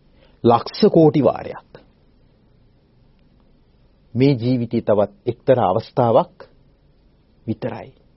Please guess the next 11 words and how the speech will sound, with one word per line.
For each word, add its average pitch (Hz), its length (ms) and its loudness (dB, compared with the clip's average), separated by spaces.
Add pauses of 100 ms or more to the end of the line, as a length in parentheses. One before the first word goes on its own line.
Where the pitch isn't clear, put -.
(140)
මේ 175 140 4
එක්තරා 196 360 4
අවස්ථාවක් 196 600 2
විතරයි 160 300 2
මේක. 113 260 -6 (1300)
අපිට 165 300 2
මේ 143 240 4 (380)
ජීවිතේ 175 500 2
ලැබිච්ච 170 340 2
මේ 131 220 4
අවස්ථාවත් 143 760 0